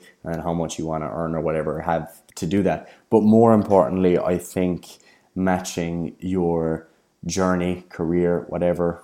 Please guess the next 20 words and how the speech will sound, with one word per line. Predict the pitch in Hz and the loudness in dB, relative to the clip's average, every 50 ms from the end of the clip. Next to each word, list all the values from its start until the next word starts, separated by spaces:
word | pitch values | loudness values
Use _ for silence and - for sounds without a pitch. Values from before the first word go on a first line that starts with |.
| _ - | _ -8
with | 87 87 87 - - | -6 -6 -6 -6 -6
your, | - 90 90 87 87 85 - - - _ _ _ _ | -4 -2 0 0 0 -2 -4 -6 -16 _ _ _ _
your | - 95 95 92 | -4 -2 -2 -2
why, | 90 92 87 82 87 87 90 92 92 95 92 - - _ _ _ _ | -2 -2 0 2 4 4 4 2 0 0 -2 -8 -16 _ _ _ _
your | - 87 90 92 92 92 | -6 -2 0 0 0 -2
kind | - 98 90 85 | -2 -4 -4 -4
of | 80 78 - _ _ | -4 -6 -10 _ _
purpose | - - - - - - 104 98 - - - - - - | -4 -2 -2 0 0 0 -2 -2 -2 -4 -8 -8 -10 -8
is | - 95 90 90 | -6 -4 -2 -2
ultimately | 87 90 87 87 85 71 82 90 | -2 -2 -2 -4 -6 -4 -2 -2
the | 85 85 | -2 -2
most | 82 82 82 85 87 85 82 85 - - - | -2 -4 -2 -2 -2 -2 -4 -4 -6 -6 -6
important | 87 85 82 - 87 85 - - 80 - | -6 -4 -2 -2 -2 -2 -2 -4 -8 -8
thing. | - 87 80 76 76 - | -6 -6 -6 -6 -6 -8
I | - 87 | -8 -8
think | 87 - 92 87 - - | -4 -4 -4 -4 -2 -4
you | 90 | -4
need | 87 87 87 87 87 - | -2 -2 -2 -4 -4 -6
to | - 90 | -8 -6
be | 78 - 87 85 85 82 82 82 | -4 -2 -2 0 0 0 -2 -4